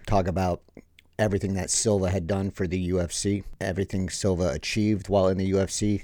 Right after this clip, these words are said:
knowing that this was going to be most likely Silva's last fight. Could have praised him, his, uh, sixteen fight winning streak, ten title fight wins, moving up to light heavyweight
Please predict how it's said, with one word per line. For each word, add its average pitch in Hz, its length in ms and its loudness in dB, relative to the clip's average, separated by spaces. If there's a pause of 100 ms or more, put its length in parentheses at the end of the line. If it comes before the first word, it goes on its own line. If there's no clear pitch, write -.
(120)
knowing 101 340 0
that 90 220 -2
this - 160 -4
was 98 120 -2
going 90 300 -2
to 90 60 -4
be 90 260 0 (300)
most 98 240 -4
likely 92 400 0
Silva's 80 340 0
last 92 300 -2
fight. 110 240 4 (520)
Could 113 140 0
have 95 140 -4
praised 113 480 2
him, 110 240 2 (180)
his, - 400 -8
uh, 78 180 -2
sixteen 110 520 0
fight 107 260 4
winning 113 240 2
streak, - 440 2 (140)
ten 98 260 4
title 110 260 4
fight 107 340 4
wins, 110 480 0 (240)
moving 117 380 4
up 107 200 0 (120)
to 104 280 0
light 104 300 4
heavyweight 110 540 4